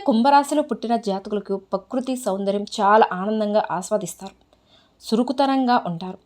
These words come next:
విజ్ఞానంలో చాలా చక్కగా కూడా రాణిస్తారు. ఇక కుంభరాశిలో జన్మించిన ప్రతి వ్యక్తి కూడా నీతి నిజాయితీలకు ప్రాముఖ్యతను కూడా ఇస్తారు.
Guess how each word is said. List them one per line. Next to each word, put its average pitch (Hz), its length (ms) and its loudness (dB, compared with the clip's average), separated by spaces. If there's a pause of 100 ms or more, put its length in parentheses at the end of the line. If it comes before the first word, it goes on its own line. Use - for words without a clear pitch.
విజ్ఞానంలో 269 580 0
చాలా 247 300 0 (100)
చక్కగా 214 300 0
కూడా 208 240 2
రాణిస్తారు. 214 580 -6 (600)
ఇక 370 60 0 (160)
కుంభరాశిలో 311 500 2
జన్మించిన 233 520 0
ప్రతి 220 460 -2
వ్యక్తి 220 300 -2
కూడా 214 420 0
నీతి 226 460 -2
నిజాయితీలకు 214 680 2 (160)
ప్రాముఖ్యతను 262 560 0
కూడా 240 180 -2
ఇస్తారు. - 340 -10